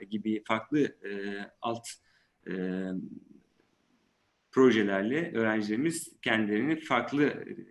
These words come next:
sosyal imkanla-, sosyal kabiliyetlerini geliştirebiliyorlar. E, işte farklı projelere başvurup oradan,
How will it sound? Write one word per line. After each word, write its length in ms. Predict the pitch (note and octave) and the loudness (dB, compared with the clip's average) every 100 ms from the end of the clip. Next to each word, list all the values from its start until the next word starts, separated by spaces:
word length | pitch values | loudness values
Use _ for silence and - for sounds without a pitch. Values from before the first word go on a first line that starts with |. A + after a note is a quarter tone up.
| - - _ | -20 -20 _
sosyal 560 | - A#2+ - B2+ A#2+ A#2 | -4 -4 0 0 0 0
imkanla-, 480 | A2+ A#2 A2 A2 G#2+ | -2 0 0 0 -2
sosyal 460 | A#2+ - A#2+ A#2 - - - _ _ | -8 -4 -2 -2 -6 -20 -20 _ _
kabiliyetlerini 640 | A#2 A2 A#2 A2+ A#2 A2+ | 0 4 4 4 2 2
geliştirebiliyorlar. 840 | G2 F2+ - F2 F2 F#2 B2 - - | 0 -2 -4 -4 -2 -2 -2 -4 -10
E, 260 | F2+ F2+ F#2 | -10 -8 -10
işte 200 | - A2+ | -10 -4
farklı 320 | A2+ A2 - | -2 -2 -2
projelere 400 | A#2+ A2 G#2+ A2 | 0 2 2 2
başvurup 420 | A2 A2 G#2+ A2 | 0 -2 -6 -4
oradan, 460 | A2 G#2+ G#2 G#2 G#2 | -2 0 0 -2 -2